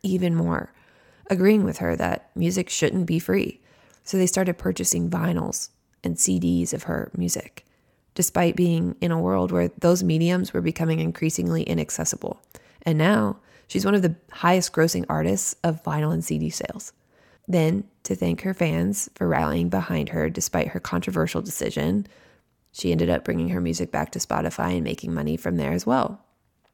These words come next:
Her ability to just reinvent herself time and time again just baffles and astounds me. She takes every major feud she's ever been a part of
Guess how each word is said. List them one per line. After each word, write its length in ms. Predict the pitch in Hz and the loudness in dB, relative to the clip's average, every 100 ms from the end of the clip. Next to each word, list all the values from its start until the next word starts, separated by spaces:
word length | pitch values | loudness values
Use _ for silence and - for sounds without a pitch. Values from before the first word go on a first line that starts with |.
| _ - | _ -6
Her 180 | - 208 - | 2 2 4
ability 420 | 180 165 160 165 | 4 4 4 2
to 300 | - 160 165 - - - - - - - _ _ | 0 -2 -2 -6 -20 -20 -20 -20 -20 -20 _ _
just 220 | 214 - | -2 2
reinvent 480 | 190 214 170 160 160 | 4 4 4 2 2
herself 500 | 165 165 170 170 - | -2 2 2 2 -2
time 240 | - 170 | -2 2
and 100 | 165 | 2
time 160 | 170 170 | 2 -2
again 300 | 160 165 160 | 0 0 -2
just 260 | 160 - - | -4 -6 -2
baffles 440 | 147 160 - 175 | -2 0 -2 -2
and 100 | - | -2
astounds 440 | - 73 67 - | -4 -4 -4 -4
me. 340 | - - - _ | -6 -8 -10 _
She 160 | - 180 | -6 -4
takes 240 | 196 - _ | -4 -6 _
every 340 | 170 165 175 165 | 0 2 2 2
major 340 | 160 160 170 | 2 2 -2
feud 320 | 160 151 151 | -2 -2 -2
she's 200 | - 170 | -2 -4
ever 260 | - 156 - | -2 -2 -2
been 200 | 175 165 | -2 -2
a 40 | |
part 300 | 160 - - | -4 -4 0
of 280 | - - 196 | 2 0 -2